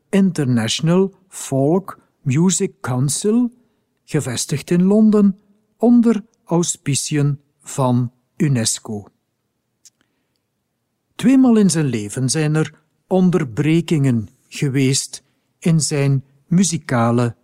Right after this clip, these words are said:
carrière. Voor eerst bij het uitbreken van Wereldoorlog één biedt hij zich als vrijwilliger aan in het leger, uit liefde voor zijn vaderland, en vertoeft hij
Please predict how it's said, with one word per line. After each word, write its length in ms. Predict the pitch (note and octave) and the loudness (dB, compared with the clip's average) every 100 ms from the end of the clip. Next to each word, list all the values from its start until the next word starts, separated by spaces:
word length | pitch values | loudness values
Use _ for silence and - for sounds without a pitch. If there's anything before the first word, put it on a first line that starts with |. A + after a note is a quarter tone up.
| _ | _
carrière. 720 | - B2 A2+ A2 G#2 G2+ G#2+ - _ _ _ _ - _ _ _ _ _ | -4 -4 -4 -8 -8 -10 -12 -20 _ _ _ _ -20 _ _ _ _ _
Voor 220 | - D3 | -6 -2
eerst 500 | C3+ D#3+ D#3 - - _ _ _ | 0 0 -2 -8 -16 _ _ _
bij 180 | D3 C3+ | -2 -2
het 220 | C3 - | -2 -6
uitbreken 760 | E3 D3+ C#3+ D3+ D#3 D#3 C#3+ C3+ | -2 -2 -2 0 0 0 -2 0
van 300 | C3+ B2+ - _ _ | 0 0 -2 _ _
Wereldoorlog 960 | D3 C3 E3 G3+ E3 C#3 B2+ C3 D#3+ - | -6 -2 0 2 0 0 0 0 -2 -4
één 420 | - F#3 F#3+ F#3 - _ _ | 0 2 4 2 -2 _ _
biedt 280 | C3 A#3 A3+ | 2 2 2
hij 120 | D#3 | 0
zich 320 | C#3 A#3+ - | 0 -2 -4
als 400 | - D3+ C#3 - - | -6 -4 -4 -6 -10
vrijwilliger 760 | D3+ C3+ C3+ C3 G#3+ G3+ E3 | -6 -2 0 2 2 2 0
aan 200 | D3+ D3 | 2 2
in 120 | C#3 C#3 | 2 2
het 200 | F3+ G3 | 0 0
leger, 520 | G#3 G3+ G3+ F3+ - _ _ _ - | 2 2 0 -4 -4 _ _ _ -6
uit 320 | D3 C3+ - | -2 -2 0
liefde 360 | E3 E3+ D#3 | 0 0 -2
voor 200 | A#2+ A#2+ | -2 -4
zijn 260 | A#2 E3 D#3+ | -2 0 0
vaderland, 800 | F3+ F#3 F3+ E3 E3+ D#3+ D#3 - _ _ _ _ - | 2 2 2 0 2 2 -2 -8 _ _ _ _ -2
en 200 | G3+ F3+ | 0 0
vertoeft 520 | - - G#3 - - | -2 -2 -4 -4 -8
hij 360 | C3+ C#3 D#3+ | -4 0 -2